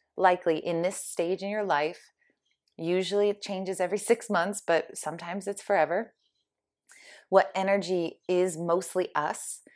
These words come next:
so that we can build some structure and programming and planning from movement to macros to micros to mobility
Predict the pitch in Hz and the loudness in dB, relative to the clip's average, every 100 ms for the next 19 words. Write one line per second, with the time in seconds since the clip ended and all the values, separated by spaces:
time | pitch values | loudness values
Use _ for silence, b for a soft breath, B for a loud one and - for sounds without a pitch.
0 | b b - 175 160 170 165 156 160 170 | b b -2 0 0 -4 -4 2 4 4
1 | 180 - 160 - - 156 - - 208 226 | 2 -2 -6 -4 2 2 2 -2 -2 -2
2 | 170 - 165 160 175 170 165 151 151 - | -6 -2 0 0 -2 -4 -4 -6 -8 -4
3 | 240 262 143 139 143 _ b b b b | -2 0 -2 -6 -10 _ b b b b
4 | b _ _ _ - - 156 156 165 170 | b _ _ _ -6 0 0 0 -2 -2
5 | 180 214 247 277 - _ - 170 156 156 | -2 -2 0 -2 -8 _ -10 -6 -4 -4
6 | 160 - 214 220 - 160 156 151 160 - | -4 -2 -2 -2 -6 -8 -4 -4 -4 -2
7 | 214 233 254 - _ - 175 165 151 143 | 0 0 -2 -8 _ -8 -4 -2 -4 0
8 | 160 180 226 233 240 285 | 0 2 2 0 -2 -4